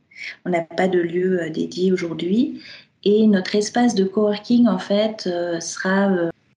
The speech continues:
en partenariat avec un espace de coworking, euh, qui est aujourd'hui, euh, situé à Offenbourg, à une vingtaine de kilomètres, euh, euh, de Strasbourg, en Allemagne. Et là aussi, les entrepreneurs qu'on accueille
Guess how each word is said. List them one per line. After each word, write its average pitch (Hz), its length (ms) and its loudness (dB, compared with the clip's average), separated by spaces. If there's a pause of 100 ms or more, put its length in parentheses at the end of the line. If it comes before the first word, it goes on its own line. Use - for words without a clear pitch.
(120)
en 185 140 2
partenariat 202 800 2
avec 190 240 0
un 180 100 0
espace 208 380 0
de 202 80 4
coworking, 202 840 2
euh, 175 180 -2 (100)
qui - 260 0
est 196 140 0
aujourd'hui, 190 500 2
euh, 190 60 2
situé 190 340 -2
à 180 60 2
Offenbourg, 190 480 2
à 202 60 2
une 180 100 0
vingtaine 196 320 0
de 196 40 -4
kilomètres, 185 560 -4
euh, 170 280 -6 (600)
euh, - 60 -2
de 170 140 0
Strasbourg, 185 580 2
en 185 100 2
Allemagne. 180 440 2
Et 180 60 4
là 180 120 2
aussi, 180 320 2
les 190 160 2
entrepreneurs 196 560 0
qu'on 175 160 -2
accueille 185 440 0